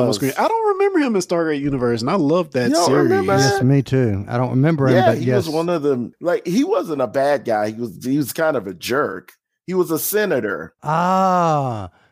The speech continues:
Speaker 2: He was a
Speaker 3: yes.
Speaker 2: senator.
Speaker 3: Yes, yes, yes, yes. Now, now I realize why he looked familiar. Okay,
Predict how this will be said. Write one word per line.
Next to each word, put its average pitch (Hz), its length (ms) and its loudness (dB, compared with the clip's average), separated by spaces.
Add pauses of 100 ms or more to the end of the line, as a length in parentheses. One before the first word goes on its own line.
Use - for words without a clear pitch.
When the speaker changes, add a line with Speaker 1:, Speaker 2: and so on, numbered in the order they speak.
(120)
Speaker 2:
He 113 140 -4
was 156 80 4
a - 20 6
Speaker 3:
yes. 147 240 2
Speaker 2:
senator. 151 560 -2
Speaker 3:
Yes, 143 420 0
yes, 123 320 -2
yes, 127 260 -2
yes. 110 320 -4
Now, 139 420 0 (360)
now 165 320 2
I 147 100 0
realize 127 640 0
why 117 260 -2
he 113 160 -4
looked 107 280 -6
familiar. 110 580 -4
Okay, 120 400 -4